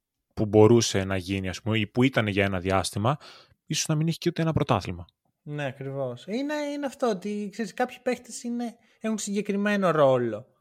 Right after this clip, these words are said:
Speaker 2: που μπορούν να παίξουν. Συνέ-, συνέχισε, συνέχισε.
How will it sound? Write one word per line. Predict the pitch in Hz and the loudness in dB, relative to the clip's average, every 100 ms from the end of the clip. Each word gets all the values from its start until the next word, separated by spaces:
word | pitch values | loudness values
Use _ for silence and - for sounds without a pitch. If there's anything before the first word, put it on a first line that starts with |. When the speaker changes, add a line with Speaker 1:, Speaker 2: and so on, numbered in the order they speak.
| _ | _
Speaker 2:
που | - | -8
μπορούν | 131 127 | -4 -4
να | 127 120 | -4 -8
παίξουν. | - 104 - 139 - _ _ _ - - - _ _ _ _ | -8 -8 -12 -20 -20 _ _ _ -14 -14 -16 _ _ _ _
Συνέ-, | - 233 233 147 | -2 2 4 2
συνέχισε, | - 220 156 - | 2 4 4 2
συνέχισε. | 160 135 - | -6 -6 -8